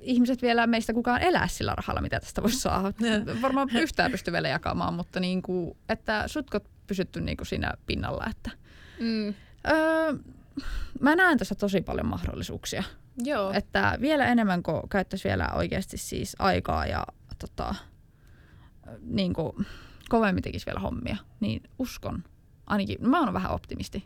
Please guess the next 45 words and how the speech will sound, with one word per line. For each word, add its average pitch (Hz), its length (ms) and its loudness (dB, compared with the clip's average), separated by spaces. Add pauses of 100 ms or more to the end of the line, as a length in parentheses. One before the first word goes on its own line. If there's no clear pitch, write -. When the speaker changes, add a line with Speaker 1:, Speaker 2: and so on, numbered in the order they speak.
Speaker 1:
mut - 140 -8
mä 247 200 0
uskoin. - 380 -8 (120)
Speaker 2:
Niin 247 240 -2
kyllä, 220 220 -2
ja 202 140 0
onhan, 233 320 0
meillä 233 240 0
on, 220 60 -2
niinku, 220 140 -6
siinä 226 160 -2
kahvilaunkikin, 196 680 -2
ja 180 60 -2
tällä 196 200 -2
hetkellä 196 200 -6
ei 196 40 -4
myydä 196 160 -2
ollenkaan 175 400 -4
kahvia, 196 340 -6
että 220 240 -6 (140)
Speaker 1:
Niin. 170 200 2
Speaker 2:
meillä 185 140 2
on, 180 40 -4
niinku, 196 160 -6
paljon 202 400 -2 (140)
haastekohtia, 220 840 -6
miksi 226 340 -8 (200)
ehkä - 340 -8
nyt 226 200 -8
on, 226 80 -6
niinku, 226 240 -6 (760)
Speaker 1:
Niinpä. 185 300 4 (640)
Speaker 2:
on 226 80 -4
Speaker 1:
Ei, 196 80 6
Speaker 2:
niinku 226 140 -4 (420)
Speaker 1:
niin, 185 280 2 (220)
ja 202 60 2
just 196 220 2
sekin, - 300 -2
että - 240 -2 (760)
siinä 180 240 0
vaatepuussa 104 560 -2
tääkin, - 400 0
että - 300 -2
kun - 180 -4